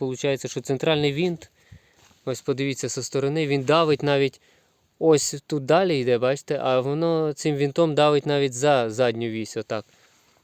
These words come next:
То, в принципі, нормально, воно задню вісь ось догружає, бо коли плуг йде в землю, виходить, він якби хоче вилізти.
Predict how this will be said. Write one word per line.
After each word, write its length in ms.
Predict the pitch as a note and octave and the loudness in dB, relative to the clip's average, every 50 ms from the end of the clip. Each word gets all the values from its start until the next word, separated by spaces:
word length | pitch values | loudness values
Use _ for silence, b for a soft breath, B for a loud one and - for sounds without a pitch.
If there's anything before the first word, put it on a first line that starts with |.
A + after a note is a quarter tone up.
| _ | _
То, 100 | _ C3+ | _ -10
в 20 | A#2 | -4
принципі, 380 | - D3+ D#3+ D#3 - - D#3 | -2 -2 -2 -2 -2 -4 -2
нормально, 480 | D3+ D#3 D#3 D#3 D#3 C#3+ B2 A2+ A2 A#2 | -2 0 0 2 2 2 2 0 0 -2
воно 260 | A#2+ C3 C3+ C3+ C3 | -2 -2 0 0 0
задню 320 | A#2+ C#3 C3+ B2 C3+ C#3 C3+ | 2 2 0 2 0 -2 -2
вісь 240 | D3 C#3+ - - | -2 -4 -4 -4
ось 100 | C3+ A#2+ | -6 -4
догружає, 680 | A#2 C3 B2+ A#2 A#2+ A#2+ A2+ G#2+ A#2 A2+ A#2 B2 C3 C#3 - _ b b b b b b b b _ | -4 -4 -4 -4 -4 -6 -4 -2 0 0 0 -2 -4 -8 -14 _ b b b b b b b b _
бо 120 | - B2 - | -10 -8 -4
коли 260 | - D3 C#3+ D3+ C#3 | -2 0 2 2 0
плуг 280 | - D3 D3 C3+ C3 | 0 -2 -2 0 0
йде 200 | C#3 C3 C#3 C#3 | 2 2 2 2
в 40 | B2+ | 2
землю, 340 | B2 D3 E3 E3 D3+ C3+ A#2+ - | 2 2 2 2 2 0 -2 -4
виходить, 420 | B2+ B2 A#2+ - C#3+ C3 - - | -6 -6 -2 -2 -2 -2 0 -2
він 160 | C3 C3 C3+ | -2 -2 -2
якби 240 | C3 C3 B2 B2+ C3 | -2 -2 -2 -4 -4
хоче 280 | - - C3 - - C3 | -4 -4 -4 -2 -2 -2
вилізти. 520 | B2 C3+ B2 A2+ A2 G#2 - - A2 G#2+ | 0 0 0 -2 -4 -6 -8 -12 -14 -14